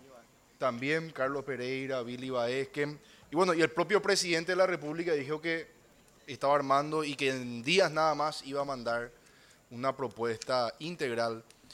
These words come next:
de reforma al transporte público. Y es en ese contexto que yo le insto al Poder Ejecutivo a relicitar los itinerarios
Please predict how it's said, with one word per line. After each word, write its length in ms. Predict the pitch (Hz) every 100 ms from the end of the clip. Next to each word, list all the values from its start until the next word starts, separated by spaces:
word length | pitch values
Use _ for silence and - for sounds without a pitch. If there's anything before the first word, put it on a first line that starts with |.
| - -
de 120 | 127
reforma 520 | 127 117 120 120 131
al 60 | 127
transporte 460 | 131 110 120 120
público. 500 | 113 107 101 104 104
Y 160 | 113 135
es 140 | 202
en 180 | 208 170
ese 240 | 190 196 220
contexto 680 | 202 143 175 165 - 135 131 - _ _ - - - - -
que 100 | 101
yo 140 | 123
le 100 | 160
insto 400 | 165 185 196 -
al 100 | 185
Poder 240 | 170 147 165
Ejecutivo 720 | 180 196 151 156 165 180 185 - _ _ - _ _ _ _ _ _ - -
a 180 | 151
relicitar 1080 | 139 147 190 214 220 214 - 147 - 151 151
los 180 | 151 143
itinerarios 800 | 139 143 143 113 104 104 127